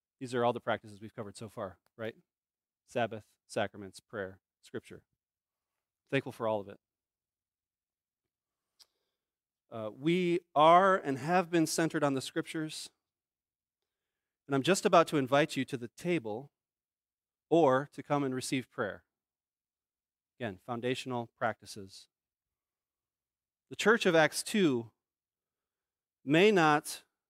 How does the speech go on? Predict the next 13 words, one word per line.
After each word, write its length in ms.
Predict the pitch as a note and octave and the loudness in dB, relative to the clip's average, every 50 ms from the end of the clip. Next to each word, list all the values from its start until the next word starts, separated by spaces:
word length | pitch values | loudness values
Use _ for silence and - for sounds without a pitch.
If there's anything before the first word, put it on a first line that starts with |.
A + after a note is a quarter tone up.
| _ _ _ - | _ _ _ -2
have 120 | C#3 A#2+ | -2 0
had 200 | D#3+ D3 C#3+ C#3 | 2 2 2 2
any 240 | D3 D#3 G3+ B3 A#3+ | 2 2 4 4 4
idea 340 | G#3+ F#3 E3+ D3+ F3 E3+ D#3+ | 4 4 4 4 4 4 4
what 160 | D#3 D#3+ - | 4 2 0
to 100 | - D3+ | 0 0
do 120 | D#3+ D#3 | 0 2
with 180 | D3 C3 - _ | 2 0 -2 _
pro-presenter 640 | - E3+ F3 E3 - D#3 B2+ C#3+ C#3+ C3 - B2+ | -2 0 0 0 0 -2 -2 -2 -4 -4 -6 -10
slides 640 | - - - A#2 G#2 F2+ E2+ F2 E2 - - - - _ _ _ _ _ _ _ _ _ _ _ _ _ _ _ _ _ _ _ _ _ _ _ _ _ _ _ _ _ | -10 -6 -4 -2 -2 -2 -4 -8 -12 -16 -16 -16 -16 _ _ _ _ _ _ _ _ _ _ _ _ _ _ _ _ _ _ _ _ _ _ _ _ _ _ _ _ _
or 100 | - B2+ | -8 -2
microphones 920 | B2+ C#3+ E3 F#3 - F3 D3+ - - C3 B2 A#2+ A#2+ B2 - - - - _ _ _ _ _ _ _ _ _ _ _ _ _ _ _ _ - | 2 4 4 4 4 2 -2 -2 -2 -6 -4 -4 -8 -8 -10 -12 -12 -14 _ _ _ _ _ _ _ _ _ _ _ _ _ _ _ _ -6
or, 480 | C#3 C3 B2+ B2 A#2+ A#2 A2+ A2 - | -2 0 0 2 0 0 -4 -6 -10